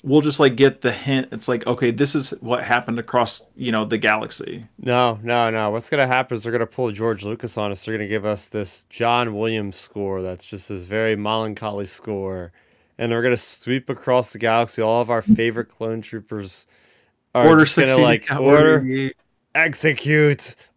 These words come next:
Speaker 2: Order ninety-nine. And then just, like, get the sad music of these clones just dropping dead,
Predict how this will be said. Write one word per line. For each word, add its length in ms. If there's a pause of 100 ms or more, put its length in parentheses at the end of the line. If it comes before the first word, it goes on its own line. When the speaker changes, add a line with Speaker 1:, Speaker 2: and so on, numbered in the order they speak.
Speaker 2:
Order 800 (480)
ninety-nine. 1080
And 200
then 180
just, 220
like, 240 (800)
get 140
the 120
sad 440
music 340
of 60
these 160
clones 340
just 220
dropping 500
dead, 360